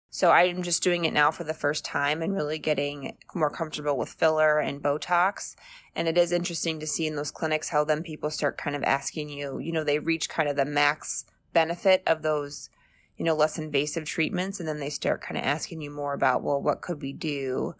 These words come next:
that's a little bit more invasive?" So you see how that kind of builds, and then you can offer them more, whether they want it to be a resident case or, you know, to go see Doctor Summer for those things.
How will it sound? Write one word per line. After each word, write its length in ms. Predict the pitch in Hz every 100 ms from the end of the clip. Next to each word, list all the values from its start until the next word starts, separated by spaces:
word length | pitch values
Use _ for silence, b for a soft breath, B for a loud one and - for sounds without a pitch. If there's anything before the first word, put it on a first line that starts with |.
| b b b b
that's 220 | - 143
a 40 | 156
little 160 | 147
bit 140 | 147 143
more 180 | 151 131
invasive?" 480 | 151 160 151 139
So 160 | 139 -
you 80 | 147
see 180 | - 170
how 160 | 160
that 160 | 147 135
kind 240 | - 180
of 140 | 139 135
builds, 400 | 143 147 170 170
and 120 | 151
then 140 | 135
you 100 | 139
can 280 | - - 170
offer 380 | - 147 - 175
them 180 | 175 185
more, 260 | 196 202
whether 280 | 214 190 165
they 120 | 156
want 280 | 156 147 147
it 80 | 127
to 100 | -
be 140 | 151
a 40 | 143
resident 440 | 143 147 147 143
case 420 | - 147 143 - -
or, 440 | 156 143 131 123 -
you 120 | 170
know, 280 | 147 131 156 _ -
to 160 | 165
go 180 | 151 147
see 160 | 147 151
Doctor 280 | 135 -
Summer 320 | 147 156 156 147
for 120 | 160
those 280 | 143 156 -
things. 520 | 139 139 151 160